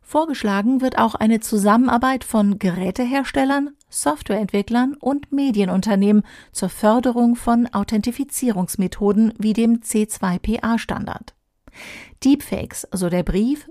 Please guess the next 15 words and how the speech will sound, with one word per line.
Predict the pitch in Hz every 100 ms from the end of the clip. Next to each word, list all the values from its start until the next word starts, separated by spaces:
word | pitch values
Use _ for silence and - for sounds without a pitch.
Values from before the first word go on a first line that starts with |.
| -
bedrohen | 190 196 202 202 269 277
demokratische | 233 185 - - 190 196 202 214
Prozesse | - - - 185 - - _ -
und | 196
führen | - 233 214
zu | -
massiver | 214 208 262 - 226 214 202
Verwirrung, | - 175 202 208 180 - - -
indem | - 196 214
sie | 208 190
es | 190
erschweren, | 175 - - 190 226 269 311
im | 208
Internet | 196 202 220 247 254 277
zwischen | - 185 - 196